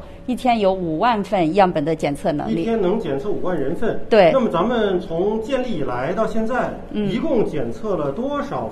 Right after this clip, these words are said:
Speaker 2: 份的冠状病毒的样本了？
Speaker 1: 对，我们截止到今天的凌晨，我们的这个全国的检测量已经达到二十万份的。
Speaker 2: 二十万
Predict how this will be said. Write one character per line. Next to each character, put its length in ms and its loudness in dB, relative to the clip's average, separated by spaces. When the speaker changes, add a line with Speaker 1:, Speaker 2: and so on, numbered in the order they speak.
Speaker 2:
份 260 -2
的 160 -4
冠 120 0
状 100 0
病 140 2
毒 80 -2
的 80 0
样 120 2
本 100 -8
了？ 200 -16
Speaker 1:
对， 140 8
我 80 8
们 140 4
截 160 4
止 140 0
到 460 6
今 160 6
天 160 6
的 80 4
凌 260 2
晨， 300 2
我 100 2
们 160 0
的 160 4
这 180 2
个 80 4
全 260 0
国 120 2
的 80 0
检 200 -2
测 180 -2
量 180 2
已 60 -2
经 160 -6
达 160 2
到 100 0
二 160 4
十 140 -6
万 160 -4
份 220 -6
的。 180 -10
Speaker 2:
二 160 2
十 80 -6
万 80 -6